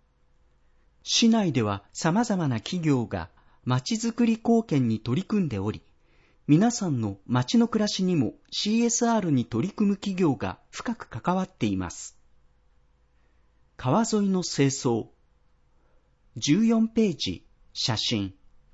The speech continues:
成城建設提供。川沿いの遊歩道の清掃活動をする人たちです。ブルーのベストとヘルメットを着用した人たちが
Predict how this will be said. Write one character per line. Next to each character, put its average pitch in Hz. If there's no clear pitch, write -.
成 202
城 226
建 226
設 -
提 123
供。 107
川 165
沿 196
い -
の 180
遊 175
歩 233
道 175
の 120
清 160
掃 226
活 -
動 147
を 127
す -
る 117
人 -
た 135
ち -
で 87
す。 -
ブ 143
ル 240
ー 220
の 165
ベ 151
ス -
ト 131
と 98
ヘ 233
ル 226
メ 190
ッ -
ト 131
を 107
着 -
用 101
し -
た 180
人 185
た 156
ち 110
が 95